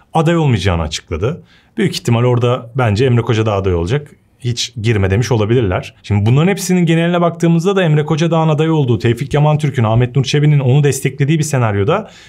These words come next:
Emre Kocadağ favori gibi duruyor. Henüz başkanlık adaylığını resmi olarak açıklamasa da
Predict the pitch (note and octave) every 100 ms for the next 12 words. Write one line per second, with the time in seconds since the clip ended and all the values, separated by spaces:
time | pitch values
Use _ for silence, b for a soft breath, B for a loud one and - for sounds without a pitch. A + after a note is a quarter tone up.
0 | B A2+ C3+ D3+ E3 D#3 F3 F3+ E3+ E3+
1 | A#2+ F#2 E2 D2+ D2+ - - G#2 G2+ G#2
2 | G#2 G2+ - G#2 G#2+ G#2+ G2+ G2 A2+ B2+
3 | A2 G2+ C3 G2+ F#2+ G#2 - - G#2 F2+
4 | F#2+ G2